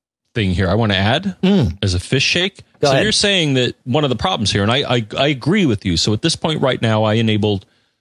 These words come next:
Speaker 1: the I P V six. The thing is, is that the Mac has supported this, I think because of its Unix roots,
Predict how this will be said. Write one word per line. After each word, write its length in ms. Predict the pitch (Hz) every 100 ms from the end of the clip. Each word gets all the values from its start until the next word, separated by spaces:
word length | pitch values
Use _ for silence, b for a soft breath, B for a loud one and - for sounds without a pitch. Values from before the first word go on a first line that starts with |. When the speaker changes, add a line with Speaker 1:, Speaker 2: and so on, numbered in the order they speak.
| _ _ -
Speaker 1:
the 80 |
I 80 | 104
P 200 | 104 104
V 180 | 90 90
six. 720 | 87 - 160 113 - - - -
The 60 | 117
thing 260 | 151 135
is, 220 | 156 135
is 120 | 113 98
that 160 | 104
the 60 | 107
Mac 340 | 120 135 139
has 180 | - 104
supported 500 | - 101 104 95 85
this, 220 | 92 87
I 80 | 95
think 220 | 120 160
because 260 | - - 87
of 80 | 82
its 120 | -
Unix 340 | 95 82 -
roots, 480 | - 156 107 - -